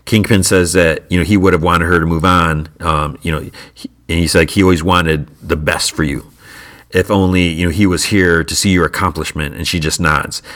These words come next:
Then she asks if it's okay with him. She'd like to ca-, take a couple days off to clear her head. And Kingpin says that that's reasonable.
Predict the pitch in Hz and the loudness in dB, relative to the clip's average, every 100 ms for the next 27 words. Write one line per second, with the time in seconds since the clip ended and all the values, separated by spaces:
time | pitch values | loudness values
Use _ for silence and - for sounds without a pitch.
0 | - - 82 98 95 92 78 - 95 85 | -16 -6 0 2 2 0 -4 0 2 2
1 | 85 - 82 92 85 104 92 87 78 135 | 0 -2 -2 0 0 2 2 2 0 2
2 | 143 98 95 95 - - - 104 90 90 | 2 4 2 -2 -12 -10 -2 2 2 0
3 | - 101 92 95 107 82 - 85 82 82 | -2 0 0 0 -2 -2 -2 -2 0 0
4 | 87 82 - - 85 80 - 82 - - | 0 0 -2 -2 0 0 -2 -2 -4 -10
5 | 82 78 - 87 82 76 80 73 - 76 | -8 -6 -2 -2 0 2 2 2 -2 -4
6 | 62 - 92 107 104 82 78 82 | -4 -4 0 0 2 0 0 -2